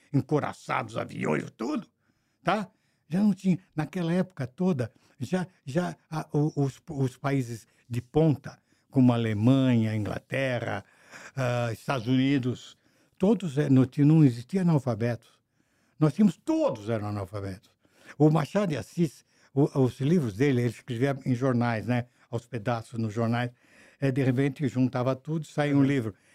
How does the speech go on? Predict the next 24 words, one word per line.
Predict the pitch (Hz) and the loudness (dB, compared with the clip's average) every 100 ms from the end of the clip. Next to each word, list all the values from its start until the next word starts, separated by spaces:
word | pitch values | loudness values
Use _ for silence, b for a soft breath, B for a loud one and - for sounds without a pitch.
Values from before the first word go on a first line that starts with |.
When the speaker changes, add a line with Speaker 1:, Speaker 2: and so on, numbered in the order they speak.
| b 151 | b -8
Speaker 1:
A | |
tiragem | 147 202 208 165 | -4 -2 0 2
do | 123 | 2
livro | 147 180 | 4 2
era | 156 | 2
de | 185 | 0
trezentos | 185 170 110 147 185 | 0 -2 -2 -2 -2
exemplares, | 165 139 160 123 135 143 98 _ _ _ _ _ _ _ - | -2 -2 -2 0 -2 -2 -8 _ _ _ _ _ _ _ 2
que | |
não | 185 202 | 4 6
havia | 170 160 175 | 6 4 4
mais | 160 170 | 2 2
de | 170 | 2
trezentos | 170 160 110 143 156 | 0 -2 0 -2 -4
senhores | - 147 139 156 127 | 2 6 8 8 4
do | 101 | -2
Rio | 95 107 | -6 -4
de | |
Janeiro | 104 101 117 127 123 b b - | -4 -2 -2 -2 -6 b b -8
capazes | 127 - 120 117 | -6 -4 -6 -4
de | 120 | -2
ler | 110 117 | -2 0
Dom | 117 117 | 0 0
Casmurro, | 117 113 135 143 123 | -2 -6 -2 0 -2